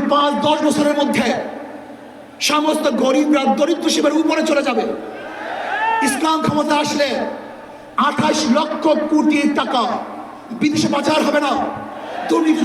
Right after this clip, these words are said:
থাকবে না, জুলুম থাকবে না, অত্যাচার থাকবে না, নির্বিচার কোনো মানুষ আর খুন হবে না, গুম হবে না। ইসলাম ক্ষমতা আসলে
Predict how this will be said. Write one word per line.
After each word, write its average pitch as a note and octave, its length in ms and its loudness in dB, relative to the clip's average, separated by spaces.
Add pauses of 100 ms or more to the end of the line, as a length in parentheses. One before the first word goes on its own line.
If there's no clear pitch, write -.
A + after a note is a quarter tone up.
থাকবে D#4 300 0
না, D4 80 0 (540)
জুলুম D4+ 280 4 (120)
থাকবে D4+ 300 0
না, D4 60 2 (460)
অত্যাচার D#4+ 420 0 (120)
থাকবে D#4 300 2
না, D4+ 60 2 (1120)
নির্বিচার A#3+ 440 2 (100)
কোনো A#3 120 4 (100)
মানুষ A#3+ 200 4 (100)
আর A3 60 4 (120)
খুন D#4+ 260 4
হবে B3 200 2
না, A#3 60 2 (680)
গুম G3+ 200 2 (100)
হবে A#3 200 0
না। A3 60 -4 (1200)
ইসলাম C#4 360 0
ক্ষমতা C4+ 360 2
আসলে B3+ 240 0